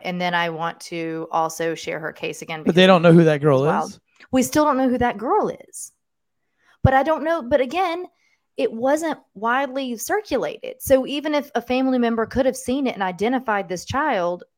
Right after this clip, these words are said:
Speaker 1: maybe they just didn't see it 'cause it ran toward the back of the paper on a Thursday. Like, you know, it's not like it
Speaker 2: Jeez.
Speaker 1: was blasted on social media and all that, you know?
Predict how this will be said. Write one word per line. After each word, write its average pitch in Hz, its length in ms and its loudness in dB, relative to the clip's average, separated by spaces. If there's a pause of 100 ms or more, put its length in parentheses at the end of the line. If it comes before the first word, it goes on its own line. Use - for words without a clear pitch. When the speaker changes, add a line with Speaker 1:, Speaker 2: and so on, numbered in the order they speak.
Speaker 1:
maybe 269 260 -2
they 330 100 -2
just 262 160 -8
didn't 233 200 -6
see 320 280 -4
it - 100 -8
'cause 190 120 -8
it 185 120 -2
ran 240 400 -4
toward 247 260 -4
the 196 60 -6
back 160 340 -8
of 214 80 -8
the 180 60 -8
paper 196 420 -6
on 170 120 -2
a 151 60 -12
Thursday. - 920 -8
Like, 175 360 -6 (1300)
you 214 200 -6
know, 180 160 2
it's 175 160 0
not 214 160 0
like 202 160 -2
it 208 60 -4
Speaker 2:
Jeez. 143 40 -6
Speaker 1:
was 170 100 -12
blasted 175 540 -4
on 165 300 -6
social 175 400 -6
media 185 400 -8
and 156 80 -8
all 156 140 -8
that, 180 420 -4
you 180 100 -12
know? 180 400 -8